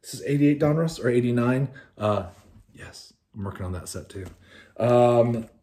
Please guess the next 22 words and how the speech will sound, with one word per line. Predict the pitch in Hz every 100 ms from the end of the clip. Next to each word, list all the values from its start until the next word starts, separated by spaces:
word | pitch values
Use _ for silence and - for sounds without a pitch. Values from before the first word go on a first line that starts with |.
| _ _
Sports | - - 151 180 -
Illustrated | 185 175 180 156 139
Then | 143
and | 156
Now. | 143 127
These | 117 139 143
are | 135
super | - 165 151
cool. | 147 139
Nineteen | 139 139 156 135
ninety-eight. | 127 143 143 131 123 - 143 151 - - - - - - -
Uh, | 110 110 -
I | 139 143
am | 135
not | 135 147 143 -
ne-, | 139 127
necessarily | 139 123 - 127 117
look-, | 123 131
working | - 143 147 160
on | 151
that | 147 -
set, | 156 147 147